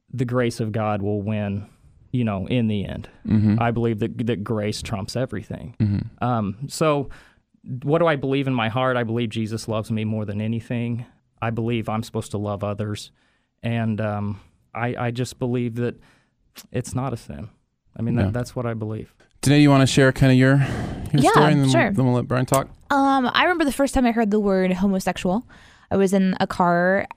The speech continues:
Speaker 3: uh, ride with my parents, and we were
Speaker 2: Did you hear the
Speaker 3: going
Speaker 2: word homosexual, or did you hear the
Speaker 3: Yes.
Speaker 2: word gay, or what
Speaker 3: I
Speaker 2: did
Speaker 3: heard, I heard the word homosexual.
Speaker 2: Okay.
Speaker 3: And, and then gay came in just a moment.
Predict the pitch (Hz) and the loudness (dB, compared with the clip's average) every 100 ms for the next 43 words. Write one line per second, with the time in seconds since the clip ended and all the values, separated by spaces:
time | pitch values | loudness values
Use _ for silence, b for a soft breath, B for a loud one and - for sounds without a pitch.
0 | - 180 170 90 - 196 - - 190 185 | 0 2 2 2 0 -6 -10 -2 4 4
1 | 190 185 170 170 - 233 254 165 202 - | 2 0 -2 0 -2 0 2 2 -2 -6
2 | - _ _ 202 190 185 175 175 175 175 | -18 _ _ 0 2 2 2 0 -2 -4
3 | - 202 196 190 143 165 156 131 120 127 | -4 -2 2 6 8 8 8 6 6 6
4 | 117 127 135 151 143 120 117 110 101 101 | 6 2 4 4 6 6 6 6 4 4
5 | 104 139 170 117 110 160 233 - 208 208 | 4 4 4 4 4 4 2 2 2 2
6 | 196 170 196 185 - - - - 110 98 | 0 0 0 0 -4 -6 -2 0 2 0
7 | - _ _ _ _ - - 240 220 - | -2 _ _ _ _ -8 4 4 4 4
8 | 214 202 202 190 - 190 170 180 175 175 | 4 6 4 2 4 0 2 0 0 -2
9 | 175 85 | -2 -4